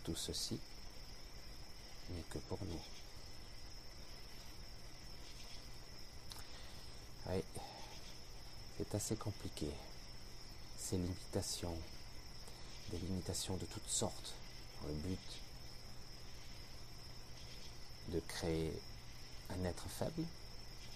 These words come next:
et de se positionner, eux, en position de domination. En nous martelant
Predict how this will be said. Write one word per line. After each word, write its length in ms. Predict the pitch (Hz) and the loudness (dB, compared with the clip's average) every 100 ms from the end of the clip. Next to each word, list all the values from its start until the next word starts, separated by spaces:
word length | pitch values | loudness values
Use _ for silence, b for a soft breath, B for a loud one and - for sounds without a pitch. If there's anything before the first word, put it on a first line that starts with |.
| - - - - - - - | -4 -4 -4 -4 -4 -4 4
et 260 | 98 80 60 92 | 6 6 4 2
de 60 | |
se 140 | - 80 | 4 2
positionner, 720 | - 101 87 - 90 85 80 - | 6 6 6 6 6 6 4 4
eux, 100 | 101 - - - - - - | 2 2 -4 -4 -4 -2 4
en 120 | 107 | 6
position 640 | 117 110 98 87 - 82 78 - - - - - - - | 8 6 6 4 4 4 4 0 -4 -4 -4 -4 -4 2
de 160 | 92 104 | 8 8
domination. 760 | 104 98 98 92 85 - 80 82 - - - - - - - - - - - - - - - - - - - - - - - - - - - - - - B B B B 85 | 10 10 8 6 4 2 2 -2 -4 -4 -6 -6 -4 -4 -4 -4 -4 -4 -4 -4 -4 -4 -4 -4 -2 -2 -2 -4 -4 -4 -2 -2 -4 -4 -4 -4 -4 -2 B B B B 2
En 60 | |
nous 140 | 80 80 | 4 6
martelant 640 | 78 - - 80 85 104 | 6 4 4 8 8 8